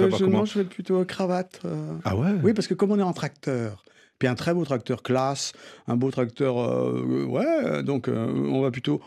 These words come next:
Speaker 2: honorer le tracteur en mettant la cravate.
Speaker 1: Faire la fête, euh, f-, c'est pas fête d'ailleurs, on, on dit
Speaker 2: La
Speaker 1: comment ?
Speaker 2: fight.
Speaker 1: La fight,
Speaker 2: Mm.
Speaker 1: A E.
Speaker 2: Ah ouais, A, A, A, E, on l'écrit A E dans la gra-, en graphie nor-, normalisée.
Speaker 1: Mais pourquoi on dit fight ? Pourquoi, euh,
Speaker 2: Parce
Speaker 1: ce
Speaker 2: qu'ils disent de même, la fight.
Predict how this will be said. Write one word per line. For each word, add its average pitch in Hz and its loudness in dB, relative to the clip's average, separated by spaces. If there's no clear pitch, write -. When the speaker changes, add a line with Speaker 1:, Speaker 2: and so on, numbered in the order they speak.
Speaker 2:
honorer 160 4
le 151 0
tracteur 143 -2
en 156 0
mettant 131 0
la 113 -2
cravate. 98 -8
Speaker 1:
Faire 185 4
la 151 6
fête, 202 0
euh, 104 2
f-, - -10
c'est - 0
pas 131 0
fête - -2
d'ailleurs, 87 2
on, 107 0
on 110 0
dit 110 -2
Speaker 2:
La 131 4
Speaker 1:
comment ? 135 6
Speaker 2:
fight. 131 0
Speaker 1:
La 113 0
fight, 123 0
Speaker 2:
Mm. 123 2
Speaker 1:
A 131 4
E. 123 4
Speaker 2:
Ah 151 4
ouais, 131 2
A, 156 2
A, 123 -4
A, 131 2
E, 151 6
on 147 4
l'écrit 147 2
A 143 4
E 156 6
dans 143 4
la 135 4
gra-, 131 0
en 131 2
graphie 127 2
nor-, 120 4
normalisée. 120 6
Speaker 1:
Mais 120 4
pourquoi 120 6
on 185 10
dit 127 6
fight ? 135 0
Pourquoi, 139 -2
euh, 120 2
Speaker 2:
Parce 135 2
Speaker 1:
ce 110 2
Speaker 2:
qu'ils 175 4
disent 147 2
de 170 6
même, 180 4
la 120 -4
fight. 160 0